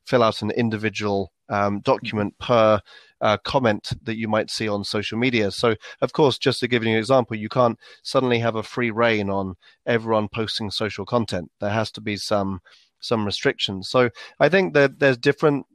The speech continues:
types of businesses. Uh, if you work for Google, it's different than if you're working for bank. Um, but I think, uh, social media guidelines are useful, uh, to be able to talk about, you know, what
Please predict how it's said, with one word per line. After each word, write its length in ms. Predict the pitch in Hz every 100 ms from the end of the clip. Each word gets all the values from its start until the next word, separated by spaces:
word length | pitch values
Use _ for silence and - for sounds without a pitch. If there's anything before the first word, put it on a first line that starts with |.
| _
types 360 | - 131 - -
of 120 | 110
businesses. 640 | 113 107 113 - 120 120 - _ _ _
Uh, 440 | 113 107 104 104 98 _
if 160 | 123 135
you 100 | 123
work 220 | 120 -
for 140 | 117
Google, 480 | 110 123 123 120 117
it's 220 | 104 -
different 440 | - 117 113 107 - -
than 240 | 107 104
if 160 | 104 -
you're 100 | 104
working 360 | 107 104 104 95
for 120 | 92
bank. 440 | 104 113 240 - _ _ - - _
Um, 400 | 123 120 117 117 - - - _ 117 -
but 180 | 139
I 80 | 143
think, 520 | 139 160 147 - - - _
uh, 360 | 117 117 117 117
social 380 | - 131 - 127
media 220 | 120 117
guidelines 520 | 117 113 113 113 - -
are 260 | 110 117 120
useful, 600 | 113 113 - - 127 147 _ - _
uh, 200 | 127 117
to 120 | 110 123
be 140 | 120
able 160 | 113 107
to 140 | 110
talk 280 | - 117 -
about, 440 | 120 110 104 - -
you 120 | 110
know, 80 | 104
what 380 | 104 107 110